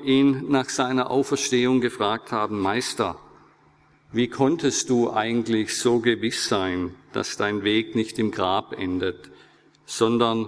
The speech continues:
Gott dich auferwecken wird?“ Und dann hat Jesus vielleicht mit ihnen diesen Psalm gelesen und ihnen erklärt: „Dieses Gebet meines Vorfahrens habe ich auf mich bezogen.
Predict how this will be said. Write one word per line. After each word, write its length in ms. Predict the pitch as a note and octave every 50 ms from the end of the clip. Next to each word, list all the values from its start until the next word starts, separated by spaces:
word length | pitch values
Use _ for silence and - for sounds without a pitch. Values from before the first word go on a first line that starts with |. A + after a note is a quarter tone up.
| - - -
Gott 460 | A2+ A2+ A#2 A2+ - - - - -
dich 360 | A2 G2+ - - - - -
auferwecken 680 | G2 G2+ A2 - - G#2 F#2 G2 F#2+ - - G#2+ F#2+ F#2
wird?“ 340 | F#2 F#2 F2 - - - - - _ _ _ _ _ _ _ _ _ _ _ _ _ _ _ _ _ _ _ _ _ _ -
Und 120 | B2+ A#2
dann 200 | A#2+ C3+ D3 E3
hat 340 | E3+ D3+ C3+ - - - - - -
Jesus 560 | - B2 C3 D3 D3 - D#3+ D#3 D#3 D3+ -
vielleicht 560 | - - C3+ B2 B2 A#2+ C#3 E3+ F3+ - - -
mit 160 | C3+ C3 B2+
ihnen 320 | C3+ C#3+ D#3 D#3 D3+ D3
diesen 320 | C#3+ C#3 C3+ - D3 C3+ C#3
Psalm 400 | - - C#3+ A#2+ C3+ D3+ E3+ E3
gelesen 760 | C#3+ C3 A2 G#2 G#2 G#2+ A2 A#2 A2 - - C3 B2+ B2+ B2+ C3+
und 240 | - B2 B2 A#2+
ihnen 320 | - C3+ C3+ C3+ C#3 C3+ C3+
erklärt: 760 | C3+ B2 - - B2+ C3 C#3+ C#3 A#2+ - - - - - -
„Dieses 340 | D3 D#3+ E3 E3+ D#3+ - -
Gebet 480 | D3+ C#3 - C#3 C3+ D3 E3 D#3 C#3
meines 380 | C3 B2+ B2+ B2+ B2+ B2+ B2 -
Vorfahrens 1080 | - - B2+ C3 D3 D3 D3 - G#2 G2+ G2 F#2+ F#2 F#2+ F#2 F#2 F2 - - - - - - - - - - - - - - _
habe 300 | - - A#2 B2 B2+ C#3
ich 500 | C#3+ C#3+ C#3+ C3+ - - - - - -
auf 220 | - B2+ C3 - -
mich 260 | C3 A#2+ - - -
bezogen. 680 | - A2 - - G2+ F2+ F2+ F2 - F#2 F2+ F#2 -